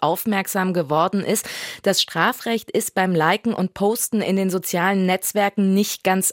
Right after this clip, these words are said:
eindeutig. Also gerade wenn es um das Liken geht, stellt sich eben die Frage, ob die Person, die einen solchen Post liked, diesen damit dann auch verwendet hat, beziehungsweise ihn verbreitet hat.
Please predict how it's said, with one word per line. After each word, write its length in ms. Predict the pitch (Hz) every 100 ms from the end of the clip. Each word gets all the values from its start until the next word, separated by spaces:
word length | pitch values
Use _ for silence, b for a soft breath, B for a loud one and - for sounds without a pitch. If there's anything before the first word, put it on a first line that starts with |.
| -
eindeutig. 680 | 151 156 135 135 156 143
Also 160 | 156 160
gerade 340 | - 175 202
wenn 140 | 180 175
es 100 | -
um 100 | 170
das 200 | 156 -
Liken 380 | 165 208 226 185
geht, 220 | 196 - B B
stellt 320 | - - 202 214
sich 200 | 220 -
eben 200 | 185 185
die 120 | 175
Frage, 440 | - 147 196 202
ob 120 | 147
die 120 | - -
Person, 580 | 165 160 143 190 240
die 160 | 196 180
einen 220 | 160 165
solchen 400 | 156 170 165 165 -
Post 400 | 190 170 - - _
liked, 440 | 156 151 185 - - B B B -
diesen 300 | 208 220 180
damit 320 | 175 196 190
dann 180 | 180 165
auch 220 | 170 - _ -
verwendet 680 | 160 135 139 190 226 220 208
hat, 220 | 214 -
beziehungsweise 680 | 196 - 208 208 - 180 180
ihn 180 | 180 180
verbreitet 800 | 180 165 135 131 147 147 131
hat. 240 | 139 131